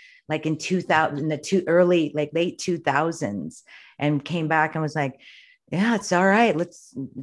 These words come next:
you should try it. You know, like, if you want to try it, you should try it." I wasn't pushing it on anyone, but I went and did that. So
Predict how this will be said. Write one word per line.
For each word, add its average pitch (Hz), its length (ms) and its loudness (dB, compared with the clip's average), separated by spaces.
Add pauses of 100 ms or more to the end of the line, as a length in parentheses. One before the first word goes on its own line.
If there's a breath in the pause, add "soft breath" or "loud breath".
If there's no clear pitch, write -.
(140)
you 151 160 -12
should - 220 -12
try 180 300 2
it. 196 300 2
You 147 120 0
know, 156 240 4
like, 185 240 2
if 175 180 -4
you 170 140 -6
want 202 400 0
to 185 80 -10
try 196 360 0
it, 185 120 0
you 160 80 -6
should 151 180 -12
try 185 200 2
it." 165 40 2
I 156 40 6
wasn't 160 260 2
pushing 185 340 0
it 135 80 -4
on 131 140 -2
anyone, 131 460 -4
but 143 240 -6 (420 soft breath)
I 139 60 -2
went 165 280 -2
and 147 120 -4
did 160 220 0
that. 147 320 2
So 139 340 -2